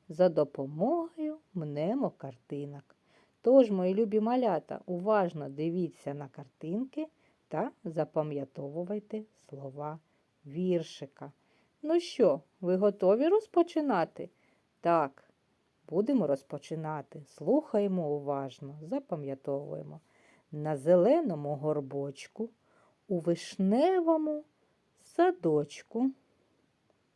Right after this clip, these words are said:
притулилася хатинка, мов малесенька дитинка. Стиха вийшла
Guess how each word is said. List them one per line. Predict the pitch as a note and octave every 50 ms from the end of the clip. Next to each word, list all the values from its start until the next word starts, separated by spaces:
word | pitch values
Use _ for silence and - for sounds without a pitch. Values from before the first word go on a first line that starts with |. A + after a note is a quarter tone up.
| _ _ _ _ _ _ _ _ _ _ _ _ _ _ _ _ _ _ _ _ _ _ _ _ _ _ _ _ -
притулилася | - F3 F3 G3 F#3+ G3+ - G3+ G3+ G3+ F#3+ G3 G#3+ A#3 B3+ B3 A#3+ G#3+ F#3 F3 E3 - - - - D3+ D3 C#3+ D3 _ _ _ _ _ _ _ _ _
хатинка, | _ - - - E3 D#3 D3+ - _ - - G#3 B3+ C#4 D4 D#4+ D#4+ D#4+ D4+ - - E3 D3 D3+ D#3 _ _ _ _ _ _ _ _ _ _ _ _ _
мов | - F3+ F#3 G3 G#3
малесенька | G#3 G#3 A3+ A3+ G#3+ G#3 A#3 C4+ D#4 D4+ - - D#4+ D#4+ D4+ - - D4+
дитинка. | C4+ C#4+ D4+ D4+ - - - G3 G3 G3 G3+ G3+ G3+ - A3 G#3+ G#3 - _ _ _ _ _ _ _ _ _ _ _
Стиха | - - - - A3+ A3 G#3 - - G#3 G3
вийшла | F#3+ G3 G#3+ G#3+ A3 G#3+ - - - - G3+ G3+ G3+ G#3